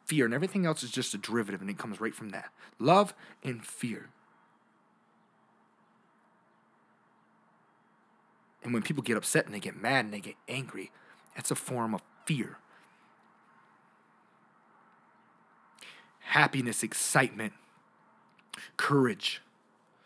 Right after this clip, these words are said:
those are forms of love. Those are, those are emotions from love. And we all just want that.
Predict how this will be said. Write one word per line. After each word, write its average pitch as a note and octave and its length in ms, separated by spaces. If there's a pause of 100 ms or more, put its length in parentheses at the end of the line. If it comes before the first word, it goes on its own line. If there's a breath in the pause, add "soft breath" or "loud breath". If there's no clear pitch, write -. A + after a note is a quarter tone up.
(240 soft breath)
those B2+ 200
are C3+ 40
forms A#2 360
of F#2 80 (100)
love. A2+ 600 (840 loud breath)
Those B2+ 180
are, A#2+ 220
those A#2 200
are A#2 60
emotions A#2 640
from A2+ 320
love. - 440 (2750)
And C#3 100
we C#3+ 160
all E3 260
just A2+ 280
want - 340
that. - 240